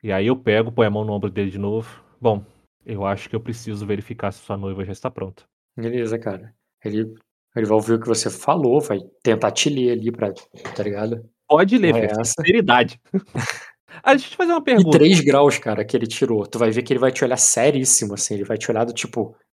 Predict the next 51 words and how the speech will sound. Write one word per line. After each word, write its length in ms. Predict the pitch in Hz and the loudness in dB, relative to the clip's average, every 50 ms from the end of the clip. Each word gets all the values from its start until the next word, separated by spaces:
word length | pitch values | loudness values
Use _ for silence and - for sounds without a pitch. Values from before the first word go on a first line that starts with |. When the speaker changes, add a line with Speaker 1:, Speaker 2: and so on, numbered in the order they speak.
| _ _ _ | _ _ _
Speaker 2:
"Caralho, 360 | - 113 107 - 117 131 131 | -6 -6 -4 -4 -4 -4 -4
é 40 | 120 | -2
sério 400 | - - - 113 107 117 123 113 | -4 -4 -2 -2 -4 -2 -4 -4
isso?" 300 | 107 120 117 - - - _ _ _ _ _ _ _ | -4 -6 -8 -8 -10 -14 _ _ _ _ _ _ _
Tá 100 | - - | -10 -10
ligado? 260 | 104 101 101 95 104 - _ _ _ _ _ _ - | -8 -8 -8 -10 -12 -20 _ _ _ _ _ _ -8
É, 340 | - 113 107 110 110 - - | -6 -6 -4 -4 -4 -4 -4
Speaker 1:
É, 20 | |
Speaker 2:
tipo, 200 | 233 226 - - _ - | -6 -6 -10 -10 _ -4
Speaker 1:
deixa 200 | 233 110 - 262 | -4 -2 -2 -2
eu 40 | - | 2
Speaker 2:
meio 140 | 117 117 262 | 2 2 4
Speaker 1:
fazer 120 | 254 247 - | 2 0 2
Speaker 2:
que 0 | |
Speaker 1:
uma 40 | - | 2
Speaker 2:
como 160 | 139 131 135 | 4 4 6
quem 80 | 180 185 | 6 4
Speaker 1:
pergunta 100 | 131 - | 4 4
Speaker 2:
tá 80 | 139 | 2
Speaker 1:
com 60 | - 160 | 2 4
Speaker 2:
pensando 140 | 160 - 160 160 | 4 6 6 6
Speaker 1:
relação 140 | 151 135 127 | 6 4 0
Speaker 2:
sobre 200 | 120 117 127 131 | 0 -2 -2 -2
o 20 | 139 | -2
assunto. 480 | 135 - - 113 107 107 - - - _ _ _ _ _ | -2 -2 -8 -8 -8 -8 -10 -18 -20 _ _ _ _ _
Speaker 1:
Uma 200 | - 139 139 143 | -8 -4 -4 -2
coisa 220 | - - 147 139 | 2 0 0 0
que 60 | - 160 | 0 -6
eu 60 | - | -6
quero 260 | - 143 135 135 135 | -4 -2 -2 -2 -4
muito 300 | 131 127 139 143 - 151 | -4 -6 -8 -8 -8 -8
perguntar, 400 | - - 131 123 131 120 117 113 | -6 -6 -6 -4 -4 -4 -4 -4
você 180 | 113 113 - 127 | -4 -4 -6 -6
já 100 | 117 120 | -6 -6
faz 240 | 117 - 120 113 - | -6 -4 -6 -6 -4
um 80 | 135 127 | -6 -8
tempo. 340 | - 104 92 87 98 _ _ _ - _ _ _ - | -6 -8 -8 -8 -12 _ _ _ -20 _ _ _ 0
Pra 140 | - 143 | 0 2
manipu-, 500 | 147 147 160 170 190 202 202 - - - _ _ _ _ - | 2 2 0 0 0 -2 -4 -6 -8 -14 _ _ _ _ -4
é, 200 | 127 131 107 - - | -2 -2 -2 -2 -2
a 120 | - 117 | -4 -4
manobra 400 | 123 127 120 127 139 135 143 135 | -2 -2 -2 -2 -2 -2 -2 -4
de 140 | 120 - 131 | -6 -6 -12
intriga 320 | 120 117 - 123 113 123 | -12 -8 -6 -6 -6 -6
que 160 | 117 - - | -6 -6 -6
muda 340 | 123 123 120 139 165 160 160 | -6 -4 0 0 2 2 2
po-, 220 | - - 143 - _ | -2 -2 -6 -6 _
a 100 | - 104 | -6 -8
postura, 320 | - - 123 117 - 147 131 | -6 -6 -6 -2 -2 -2 -2
não, 160 | 113 98 95 - | -2 -6 -6 -4
a... 540 | 92 101 98 98 95 95 92 92 90 92 | -6 -6 -4 -6 -8 -8 -10 -12 -14 -16